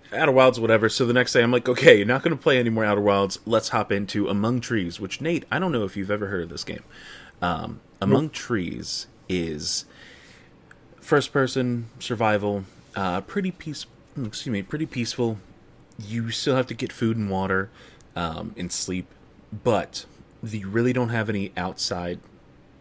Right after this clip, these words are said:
Speaker 1: um, forces coming at you. Uh, all you have to
Speaker 2: Mm.
Speaker 1: worry about is if you're trying to collect honey, you're gonna get stung a little. And, uh,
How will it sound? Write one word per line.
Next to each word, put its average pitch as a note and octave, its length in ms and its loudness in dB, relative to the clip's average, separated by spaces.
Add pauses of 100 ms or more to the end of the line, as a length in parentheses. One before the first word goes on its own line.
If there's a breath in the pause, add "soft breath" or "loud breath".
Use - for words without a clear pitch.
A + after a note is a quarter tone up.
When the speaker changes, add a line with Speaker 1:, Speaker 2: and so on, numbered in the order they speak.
Speaker 1:
um, F2+ 420 -10 (100)
forces A2 440 -2
coming G2+ 260 -6
at G#2 220 -8
you. C#3+ 140 -6 (540 loud breath)
Uh, F2+ 240 -2
all F#2+ 120 0
you G2+ 60 0
have C3+ 120 2
to B2+ 60 4
Speaker 2:
Mm. - 40 4
Speaker 1:
worry G2+ 160 4
about G2 260 0
is F2+ 160 -2
if F2+ 140 -6
you're F#2+ 80 -4
trying G2 280 -2
to F#2 40 -4
collect F#2 400 -6
honey, F#2+ 380 -4 (420)
you're F#2 140 -10
gonna F2 180 -8
get F2+ 160 -10
stung F#2 300 -4
a F2 40 -6
little. F2+ 280 -4 (1300 soft breath)
And, G2+ 420 2
uh, F#2 360 2